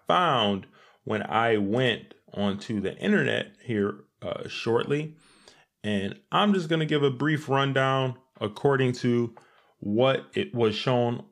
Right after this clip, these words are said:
on Wikipedia. So this is Glendon Cameron right here in the top left. According to this link that I found here, 'cause apparently he's an author, L-, Glendon Cameron is an author, YouTuber, and entrepreneur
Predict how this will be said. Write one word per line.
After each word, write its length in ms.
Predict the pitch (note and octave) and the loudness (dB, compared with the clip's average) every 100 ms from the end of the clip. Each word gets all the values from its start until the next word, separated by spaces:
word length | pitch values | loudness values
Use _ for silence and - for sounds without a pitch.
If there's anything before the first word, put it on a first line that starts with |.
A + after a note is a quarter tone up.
| - | -6
on 420 | A2 G#2 F#2+ G#2 | -2 0 -2 -4
Wikipedia. 800 | A2+ F#2 - E3 D#3+ A#2 D#2 E2+ | -6 -8 -8 -4 -2 -2 -2 -2
So 160 | G#2 | -2
this 260 | G#2 D#3 D#3+ | 0 -2 -2
is 80 | C3+ | -4
Glendon 400 | C3 C#3 C3+ B2+ | 0 0 0 -2
Cameron 480 | - B2+ B2 A#2 A2 | 0 2 2 2 2
right 220 | G#2+ G#2 | 2 2
here 160 | A2+ | 2
in 120 | G#2+ F#2 | 0 0
the 60 | |
top 400 | D#2+ B2+ A2+ G#2+ | -2 2 2 2
left. 400 | A#2+ D3+ E3+ - - _ _ _ _ _ _ _ _ - _ _ - | 2 2 0 -6 -20 _ _ _ _ _ _ _ _ -20 _ _ -6
According 640 | G#2 - C#3+ C#3+ C#3+ B2+ | -4 0 2 2 0 -2
to 580 | - C3 B2 A#2+ A#2+ A#2+ - _ _ _ - | -2 2 4 2 0 -4 -16 _ _ _ -14
this 440 | A2 A2 A#2+ A#2 | -2 2 2 2
link 480 | - G2+ A#2 C#3 C#3+ | -2 0 2 0 0
that 120 | A2 | 2
I 120 | G#2 G2+ | 2 2
found 420 | - G#2 G2+ G2 | 2 2 2 2
here, 220 | G#2 G2+ | 2 0
'cause 160 | G2 F#2 | -2 -6
apparently 560 | - B2+ B2+ A2 G#2 | -4 0 0 2 2
he's 160 | G#2 G2+ | 2 0
an 100 | F#2+ | 0
author, 560 | D3 D3+ - F#2+ F#2+ - - - - _ _ _ _ _ _ A2 | 2 2 0 -2 -2 -8 -20 -20 -20 _ _ _ _ _ _ -4
L-, 240 | A#2+ - - | -4 -4 0
Glendon 400 | C3+ E3 F#3+ F#3+ | 2 4 4 2
Cameron 600 | - F3 E3 B2+ G#2+ G#2 | 2 0 2 2 0 0
is 160 | A2 G2+ | -2 0
an 100 | G#2 | 2
author, 400 | B2+ C#3+ D#3 D#3 | 4 2 0 0
YouTuber, 640 | A#2+ B2 - B2+ B2 A#2 | 0 0 0 0 2 2
and 100 | F2+ | 2
entrepreneur 960 | F#2+ A2 A#2 - G#2 F#2+ F#2 D2+ E2+ | 2 0 0 0 0 2 2 0 -2